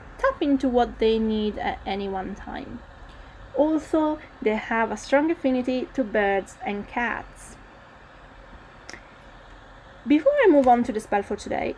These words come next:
I thought it was m-, worth mentioning briefly the three younger generations that you might encounter if you look into starseeds,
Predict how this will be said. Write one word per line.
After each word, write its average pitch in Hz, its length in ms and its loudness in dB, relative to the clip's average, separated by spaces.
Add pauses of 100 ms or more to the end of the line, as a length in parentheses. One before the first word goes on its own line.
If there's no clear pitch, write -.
I 254 80 0
thought 359 280 2
it 381 120 4
was 302 200 -2
m-, 277 220 2
worth 247 420 2
mentioning 208 640 -2
briefly 208 480 -2
the 196 160 -4
three 285 460 -2
younger 233 400 2
generations 208 720 -2
that 208 140 -2
you 202 80 -4
might 330 320 2
encounter 240 500 0
if 202 200 0
you 214 60 0
look 208 240 -2
into 208 180 -6
starseeds, - 760 -6